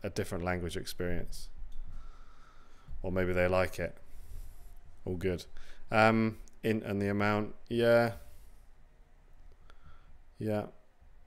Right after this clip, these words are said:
This can, um, doing it this, doing pages this way can be a bit more brittle because you're loading the first page up to grab the number of pages,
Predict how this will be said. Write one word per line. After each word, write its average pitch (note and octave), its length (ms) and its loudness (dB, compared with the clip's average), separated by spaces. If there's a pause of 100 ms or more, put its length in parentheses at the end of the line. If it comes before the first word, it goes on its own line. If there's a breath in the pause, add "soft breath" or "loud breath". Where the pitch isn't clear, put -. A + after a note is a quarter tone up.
(680)
This C#3+ 200 4
can, C3+ 340 4
um, A#2 520 2 (1040 soft breath)
doing C3+ 260 10
it B2+ 140 2
this, A#2+ 180 6
doing C#3 380 6
pages B2 360 6
this B2 220 4
way A2+ 120 6
can B2+ 280 4
be B2+ 100 8
a A#2+ 80 10
bit B2+ 200 6
more A#2 160 6
brittle C3 640 4 (1300 soft breath)
because G#2 720 4 (800)
you're A2+ 320 6
loading B2+ 380 10
the G#2+ 80 4
first A#2 420 4
page G#2 360 4
up F#2 380 0 (920 soft breath)
to A2 280 4
grab G#2 500 6
the G2+ 80 2
number G#2 360 4
of G2 120 -4
pages, A#2 720 4